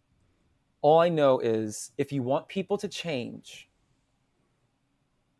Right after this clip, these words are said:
there are things that you can do at the institutional level. There are things you can do at the social level,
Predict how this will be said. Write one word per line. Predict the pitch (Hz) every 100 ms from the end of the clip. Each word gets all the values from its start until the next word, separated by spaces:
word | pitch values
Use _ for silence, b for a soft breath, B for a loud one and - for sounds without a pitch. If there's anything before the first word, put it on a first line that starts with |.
| _
there | 127 156
are | 160
things | 170
that | 139
you | 143
can | 156
do | 139
at | 147
the | 147
institutional | 147 147 139 165 147 139
level. | 120 113 110 123 - _ _ _ _ _ _ _ _ _ _ _ _ _ _ _ _
There | 143
are | 143
things | 147
you | 131
can | 143 135
do | 139
at |
the | 139
social | - 135 - 127
level, | 117 113 113